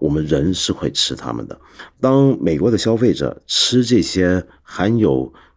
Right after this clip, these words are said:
抗药性细菌的动物的时候，以及更重要的是，吃掉了这些吃了太多抗生素的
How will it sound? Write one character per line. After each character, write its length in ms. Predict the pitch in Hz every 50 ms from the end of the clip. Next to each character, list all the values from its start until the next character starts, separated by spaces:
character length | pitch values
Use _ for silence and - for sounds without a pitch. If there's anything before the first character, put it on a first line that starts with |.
| _ -
抗 280 | - - - 131 107 98
药 200 | 104 95 82 73
性 280 | - - - 87 71 -
细 320 | - - - - 107 82
菌 200 | 67 69 92 80 - -
的 140 | 80 73
动 240 | - - 117 95 76
物 160 | 76 80 73
的 100 | 58 55
时 140 | - - -
候， 240 | - - 78 - - - _ _
以 160 | - 85 87
及 80 | 82 95
更 280 | - - 143 131 104 90
重 260 | 85 - 117 98 82 82
要 240 | 95 104 90 78
的 180 | 64 64 67 62
是， 300 | - - - 92 - - - - - - - _ _ -
吃 300 | - - - - 127 123
掉 220 | 117 135 117 104
了 140 | 90 90 87
这 180 | 80 - 90
些 340 | 80 - - 95 90 90 90
吃 220 | 82 - - - 113
了 120 | 101 95
太 500 | - - - - - 151 156 147 113 87
多 260 | - - 107 101 101 95
抗 300 | - - 123 107 85 73
生 260 | - - 92 92 95
素 300 | 90 - - 120 92 76
的 200 | 62 71 62